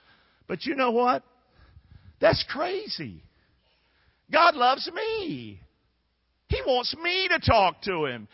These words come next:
He wants me to love Him and Him love me. He wants me to feel that way. And so late in my forties, I hurt real bad. Had struggles. Amazing struggles.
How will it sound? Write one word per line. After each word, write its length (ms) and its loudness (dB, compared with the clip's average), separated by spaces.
He 140 -4
wants 340 0
me 600 -2
to 120 2
love 300 4
Him 180 -4
and 80 -6
Him 220 -4
love 280 4
me. 360 -4
He 160 -2
wants 280 0
me 360 -4
to 100 -6
feel 280 2
that 260 0
way. 1080 0
And 100 -14
so 160 -6
late 300 -2
in 60 -10
my 120 2
forties, 480 -2
I 80 0
hurt 280 0
real 200 -2
bad. 420 -2
Had 140 -12
struggles. 760 -2
Amazing 500 -2
struggles. 640 -12